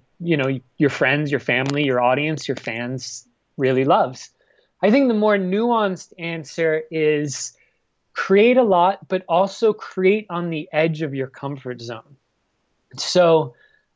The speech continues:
um, so rather than just writing a hundred songs, um, write a song,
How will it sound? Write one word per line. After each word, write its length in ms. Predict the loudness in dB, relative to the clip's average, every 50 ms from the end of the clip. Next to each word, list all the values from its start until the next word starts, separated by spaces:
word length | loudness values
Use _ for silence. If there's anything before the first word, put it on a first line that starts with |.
| -4
um, 400 | -2 0 0 0 -2 -6 -10 -14 _ _ _ _ _ _ _ _ -20 _ -18
so 580 | -18 -14 -6 0 4 4 6 6 4 2 0 -4
rather 520 | -6 -2 0 2 4 4 2 2 2 0
than 200 | -2 -2 -4 -4
just 240 | -4 -6 -8 -8 -14
writing 460 | -10 -2 0 2 2 2 0 -4 -8 -10
a 60 | -10
hundred 420 | -10 -10 -10 -8 -8 -8 -10 -10
songs, 640 | -10 -10 -8 -6 -6 -6 -4 -6 -6 -6 -8 -14 -18 _ _ _ _ _ _ _ _ _ _ _ _ -4
um, 460 | 0 2 2 2 0 -2 -4 -8 -12 _ _ _ _ _ -6
write 880 | -4 -4 -2 2 4 4 6 6 4 2 0 -2 -8 -14 -16 -16 -20 _ _ _ _ _ _ _ _ _ _ _ _ _ _ _ _ -2
a 80 | -2 -2
song, 480 | 0 -2 -4 -4 -6 -6 -8 -10 -12